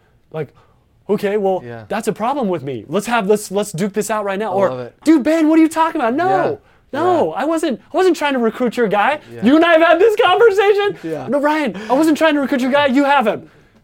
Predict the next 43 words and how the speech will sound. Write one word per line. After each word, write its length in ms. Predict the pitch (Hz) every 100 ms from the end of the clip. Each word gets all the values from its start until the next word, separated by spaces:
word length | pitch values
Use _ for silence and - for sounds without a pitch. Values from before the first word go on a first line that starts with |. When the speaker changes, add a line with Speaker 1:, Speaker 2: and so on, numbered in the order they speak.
| -
Speaker 1:
And 100 | 214
it's 140 | 196
been 220 | 170 220
back 240 | 240 247 240
with 120 | 196
you. 200 | 233 254
Same 220 | - 226
with 100 | 226
me." 220 | 240 202
Speaker 2:
For 200 | - 131
sure. 240 | 117 - 156
Speaker 1:
Like, 340 | 185 139 _
"Ben, 160 | 247 254
I 40 |
Speaker 2:
Yeah. 60 | 214
Speaker 1:
wasn't 180 | 247 226
trying 140 | 247
to 40 | 233
recruit 240 | 226 196
your 100 | 214
guy. 100 | 190
You 160 | 175 214
have 180 | 214 170
him." 120 | 127 _ _ _ _ _ -
That 220 | 180 -
trust. 440 | - 226 196 -
But 120 | 190
imagine 320 | 185 220 233 226
if 80 |
we 100 | 214
weren't 220 | 202 247 202
willing 260 | 220 240
to 60 | 208
have 180 | 220 190
those 160 | 190
conversations, 800 | - 220 185 - 269 285 - 247
Speaker 2:
Yeah. 120 | 226 - -
Speaker 1:
I 80 | 202
would 100 | 208
hate 340 | 190 294 -
you 120 | 214 175
today. 220 | 143 127
Speaker 2:
Yeah. 220 | 123